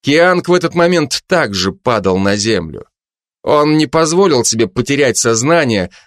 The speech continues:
заблокировав все, что находится ниже того места, куда пришелся удар ребенка. Упав рядом с убитой женщиной, старейшина мог лишь смотреть в одну точку, не в силах повернуть голову.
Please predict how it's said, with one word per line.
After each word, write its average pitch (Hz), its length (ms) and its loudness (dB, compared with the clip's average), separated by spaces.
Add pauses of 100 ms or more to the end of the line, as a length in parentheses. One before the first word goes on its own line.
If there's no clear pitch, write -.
заблокировав 139 720 0
все, 196 380 0
что - 140 -2
находится 131 580 -2
ниже 139 360 0
того 113 260 2
места, 139 400 0
куда 113 260 0
пришелся 113 720 -4
удар 107 300 0
ребенка. 117 680 -2 (840)
Упав 104 420 -2
рядом 101 300 0
с - 120 -4
убитой 107 340 -2
женщиной, 98 540 -4
старейшина 117 560 -2
мог 120 240 0
лишь 117 300 -2 (220)
смотреть 127 720 -2
в 113 140 -2
одну 120 320 0
точку, - 560 -2
не 98 160 -2
в 92 60 -4
силах 120 400 -2
повернуть 107 500 -2
голову. 95 560 -2